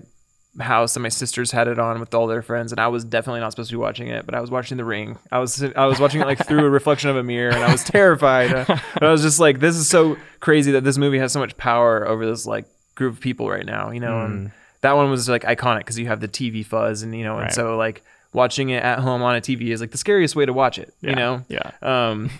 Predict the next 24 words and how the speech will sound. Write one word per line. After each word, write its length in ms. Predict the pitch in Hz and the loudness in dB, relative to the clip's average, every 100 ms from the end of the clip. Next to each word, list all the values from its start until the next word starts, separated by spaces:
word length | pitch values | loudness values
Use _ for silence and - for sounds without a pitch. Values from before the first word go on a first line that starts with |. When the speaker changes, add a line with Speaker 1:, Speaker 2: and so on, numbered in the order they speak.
| _ - | _ -8
Speaker 1:
and 140 | 135 143 | 0 2
that's, 260 | 139 - - | 2 -2 -2
you 140 | 175 | 2
know, 100 | 160 | 4
that's 200 | 143 156 | 4 2
just 260 | 165 151 - | 0 -4 -4
the 60 | |
power 340 | - 123 123 123 | 0 2 4 4
of, 360 | 117 117 - _ _ _ _ _ - | 0 -4 -18 _ _ _ _ _ -12
of 120 | 117 | -4
movies, 480 | 123 135 127 110 - | -2 0 -2 -2 -4
but 480 | - 117 110 98 92 - | 0 0 0 -4 -16 -8
horror 280 | - 135 131 | 0 0 0
specifically, 640 | 120 - 120 123 120 110 | -4 -8 -8 -8 -6 -6
it's 160 | 110 110 | -6 -6
like, 340 | 107 110 _ _ _ _ _ _ | -8 -10 _ _ _ _ _ _
you 120 | 113 | -10
know, 360 | 104 101 107 117 _ - | -8 -8 -8 -12 _ -14
it's, 320 | 113 - - _ _ _ | -10 -10 -12 _ _ _
it 160 | 110 - | -14 -8
takes 260 | 120 117 | -8 -6
you 140 | 120 110 | -8 -8
somewhere 600 | - 113 104 101 90 90 _ - | -8 -8 -8 -8 -8 -12 _ -4
dark, 420 | 113 113 - - | -2 0 -4 -16